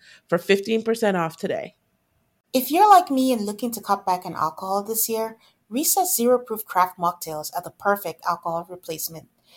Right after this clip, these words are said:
Speaker 2: They've recreated the cocktails you know and love, like their ginger lime mule and grapefruit paloma, which happen to be my favorites.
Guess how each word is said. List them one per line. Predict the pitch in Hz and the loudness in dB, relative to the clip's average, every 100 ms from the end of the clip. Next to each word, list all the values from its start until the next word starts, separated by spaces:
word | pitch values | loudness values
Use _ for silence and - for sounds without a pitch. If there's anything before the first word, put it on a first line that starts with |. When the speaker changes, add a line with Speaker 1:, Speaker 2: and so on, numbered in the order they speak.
| _ _ | _ _
Speaker 2:
They've | 220 220 | 2 2
recreated | 240 311 311 262 247 | -2 -4 0 2 2
the | 247 | -2
cocktails | 226 196 - 202 196 180 | -2 -4 -4 -6 -6 -6
you | |
know | 175 175 | -6 -4
and | 214 240 | -4 0
love, | 175 170 180 _ - - | 2 2 -2 _ -20 -6
like | 202 208 214 | -2 0 -2
their | 214 | -4
ginger | 233 247 294 | -2 0 2
lime | 285 240 240 | 4 4 4
mule | 208 185 180 180 _ _ 190 | -2 -2 -4 -6 _ _ -8
and | 185 | -6
grapefruit | 175 185 - 240 | -4 -6 -6 -6
paloma, | 262 226 175 180 196 214 | -2 0 0 -2 -6 -8
which | 208 | -6
happen | 190 180 185 | -2 -2 -4
to | 185 | -12
be | 185 | -8
my | 185 220 | -6 -6
favorites. | 208 165 170 202 - | -6 -6 -4 -4 -6